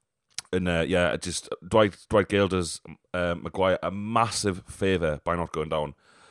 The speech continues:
Most other players in the league would have gone down rather than agony, holding the face, that kind of thing. Um, and, you know, I kinda wish he had gone down <laughs> 'cause I'd, I'd love to see him sent off, but I think that's just 'cause Dwight, Dwight Gale's an honest bloke. He doesn't dive. He doesn't,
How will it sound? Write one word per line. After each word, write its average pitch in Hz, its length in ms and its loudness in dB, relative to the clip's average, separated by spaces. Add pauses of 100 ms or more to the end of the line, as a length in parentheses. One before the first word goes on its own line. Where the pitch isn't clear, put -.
(120)
Most 110 400 2
other 95 160 2
players 95 380 2
in 90 80 -4
the 85 80 -2
league 85 400 -4 (320)
would 92 160 -2
have 87 100 0
gone 87 180 0
down 90 280 0 (480)
rather 90 320 4
than 85 240 -6
agony, 90 460 -2 (200)
holding 95 320 2
the 87 80 -4
face, 87 320 0
that 85 140 -2
kind 85 200 -4
of 82 80 -8
thing. 78 280 -4 (440)
Um, 82 560 0
and, 95 220 -4
you - 180 -6
know, 92 80 2
I 85 40 2
kinda 90 200 0
wish 90 200 0
he 85 60 -8
had 110 180 4
gone 131 180 6
down 104 240 2
<laughs> - 0 -
'cause 117 300 -2
I'd, 101 60 -8 (160)
I'd - 160 -12
love 107 100 -4
to 113 80 -4
see 117 140 -2
him 104 120 0
sent 104 220 4
off, 104 180 4
but 95 220 4 (400)
I - 40 -4
think 95 140 -2
that's 87 160 -6
just - 180 -6
'cause 85 140 -6
Dwight, 87 240 2 (140)
Dwight 87 160 0
Gale's 85 220 0
an 82 80 -6
honest 82 260 -4
bloke. 90 180 2
He 78 80 -10
doesn't 82 300 -8
dive. 82 260 0
He 82 80 -6
doesn't, 82 340 -10